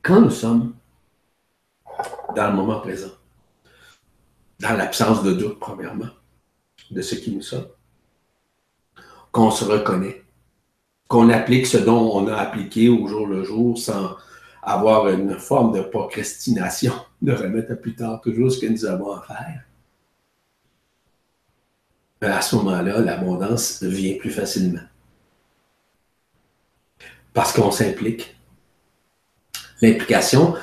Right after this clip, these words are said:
c'est pas une implication mentale, c'est pas une implication émotionnelle, c'est pas une implication égotique ou de la personne, c'est une implication du cœur. Dans ce que nous faisons,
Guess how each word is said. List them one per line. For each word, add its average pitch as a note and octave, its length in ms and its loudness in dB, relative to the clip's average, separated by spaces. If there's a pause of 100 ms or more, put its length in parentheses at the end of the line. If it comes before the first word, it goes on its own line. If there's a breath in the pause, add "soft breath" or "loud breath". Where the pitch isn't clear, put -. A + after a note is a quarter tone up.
c'est - 220 -2
pas B2 100 6
une B2 80 10
implication A2 540 2
mentale, A2 680 -2 (600)
c'est - 220 -2
pas A2+ 120 6
une A2+ 140 10
implication G#2 680 2
émotionnelle, G2 920 -2 (560)
c'est - 260 -2
pas A2+ 300 4
une G2 140 2
implication G#2+ 640 -2
égotique G2+ 920 -4 (260)
ou G#2+ 120 -4
de F#2+ 100 0
la F#2 120 -2
personne, - 560 2 (920)
c'est - 260 -12
une F#2 120 -2
implication F#2 600 -4
du F#2+ 120 -10
cœur. - 480 -12 (1800 loud breath)
Dans A#2 160 4
ce - 100 0
que A2 80 6
nous G2+ 120 0
faisons, G2 420 -4